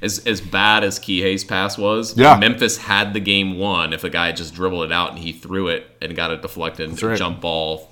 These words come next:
Speaker 1: F-, Florida Atlantic gets a chance to win the game the final five seconds.
Speaker 2: And then barely escaped F D U.
Speaker 1: Yeah, why is the, why is the line five and a half?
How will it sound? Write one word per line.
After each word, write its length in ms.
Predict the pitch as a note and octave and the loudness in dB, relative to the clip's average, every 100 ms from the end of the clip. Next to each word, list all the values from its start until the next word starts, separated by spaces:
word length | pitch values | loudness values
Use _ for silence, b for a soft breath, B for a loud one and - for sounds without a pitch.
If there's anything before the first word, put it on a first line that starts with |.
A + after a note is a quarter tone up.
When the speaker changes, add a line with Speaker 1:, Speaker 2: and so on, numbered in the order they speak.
| - | -18
Speaker 1:
F-, 60 | F#2 - | -18 -10
Florida 260 | F2 F2 D#2 | -6 -4 -4
Atlantic 280 | D#2 D#2 D#2 | -6 -8 -8
gets 220 | D2+ - | -12 -12
a 40 | |
chance 260 | - D2 - | -10 -10 -10
to 80 | E2+ | -12
win 100 | D2+ | -10
the 60 | |
game 180 | D2 D#2 | -8 -8
the 80 | D2 | -8
final 240 | - D#2+ D#2 | -8 -8 -10
five 360 | - D2 D2 | -8 -8 -8
seconds. 380 | - C#2+ - - | -10 -12 -12 -4
Speaker 2:
And 140 | A2 | 4
then 160 | F#3 E3 | 6 8
barely 300 | B2 E3+ A3 | 6 6 4
escaped 380 | F#3 - F3 D#3 | 2 4 4 4
F 180 | C#3+ C3+ | 0 -2
D 120 | D3 C#3 | 0 2
U. 200 | G#2 - - _ _ _ - | 0 -4 -18 _ _ _ -4
Speaker 1:
Yeah, 80 | F#2+ | -2
why 220 | F#2 G2+ | 0 -2
is 100 | A2+ | -2
the, 60 | A2+ | -4
why 200 | F#2+ A#2 | 0 0
is 80 | D3+ | 0
the 80 | |
line 220 | C3+ B2 C3+ | 0 0 0
five 260 | G#2 G2+ | -2 -2
and 80 | F#2+ | -4
a 40 | |
half? 280 | F2 G2 F2+ | -4 -6 -10